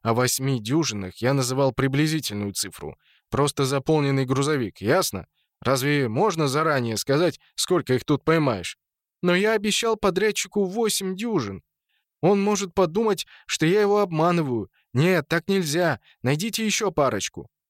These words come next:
«Ладно», — устало согласился сержант Кизар. «Поищем еще». Нет, нельзя иметь дело с этим нытиком.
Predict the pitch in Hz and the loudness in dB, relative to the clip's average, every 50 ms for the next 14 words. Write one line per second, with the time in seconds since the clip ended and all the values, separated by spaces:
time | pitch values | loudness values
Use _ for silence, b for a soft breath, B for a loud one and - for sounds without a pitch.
0 | _ _ _ 92 95 98 104 110 110 110 92 107 113 110 110 104 92 85 - _ | _ _ _ -2 0 0 2 2 0 0 0 -2 -2 -2 -2 -4 -6 -8 -10 _
1 | 107 107 - - 131 120 117 107 - - 120 113 123 117 - - 123 110 - - | -6 -6 -2 0 0 0 0 0 -2 -4 -2 -2 -2 -2 0 -2 -4 -4 -6 -4
2 | 110 - - 113 - 113 117 110 104 - - 123 110 113 110 104 - - _ _ | -4 -4 -4 -4 -4 -4 -4 -4 -6 -4 -4 -4 -2 -2 -4 -4 -6 -10 _ _
3 | _ _ _ - 101 107 120 120 - - 117 117 113 113 120 107 - - 104 95 | _ _ _ -2 0 0 2 0 0 -2 -4 -4 -4 -4 -4 -2 -2 -4 -4 -8
4 | 85 78 - _ _ _ _ _ _ _ _ _ - 120 135 143 135 123 113 101 | -12 -12 -16 _ _ _ _ _ _ _ _ _ -2 0 0 2 0 0 -2 -4
5 | - _ 131 156 160 156 226 220 185 151 123 117 113 107 113 117 110 104 - - | -4 _ 0 0 0 0 -2 -2 -2 -2 -2 -4 -4 -2 0 0 0 0 0 -4
6 | 113 104 - 104 104 104 101 101 - - - 101 95 95 | -6 -6 -6 -6 -4 -4 -4 -6 -6 -10 -10 -10 -10 -10